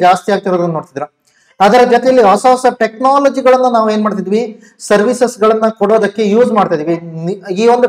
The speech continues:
ಟೆಕ್ನಾಲಜಿಗಳನ್ನ ಹೊಸದನ್ನ ನಾವೇನು ಬಳಸ್ತಾ ಇದೀವಿ ಅದರ ಜೊತೆ ಜೊತೆಯಲ್ಲಿ ನಮ್ಗೇನಾಗಿದೆ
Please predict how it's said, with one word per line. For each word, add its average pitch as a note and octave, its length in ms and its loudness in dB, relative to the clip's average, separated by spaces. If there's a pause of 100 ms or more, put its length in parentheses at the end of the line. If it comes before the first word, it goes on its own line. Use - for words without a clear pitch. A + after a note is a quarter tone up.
ಟೆಕ್ನಾಲಜಿಗಳನ್ನ B3+ 760 -2 (540)
ಹೊಸದನ್ನ B3 420 4 (100)
ನಾವೇನು G#3+ 380 0
ಬಳಸ್ತಾ G3 340 0
ಇದೀವಿ - 180 -10 (420)
ಅದರ A#3 160 2 (140)
ಜೊತೆ G#3+ 160 2 (100)
ಜೊತೆಯಲ್ಲಿ A3+ 360 -2
ನಮ್ಗೇನಾಗಿದೆ G#3 480 -2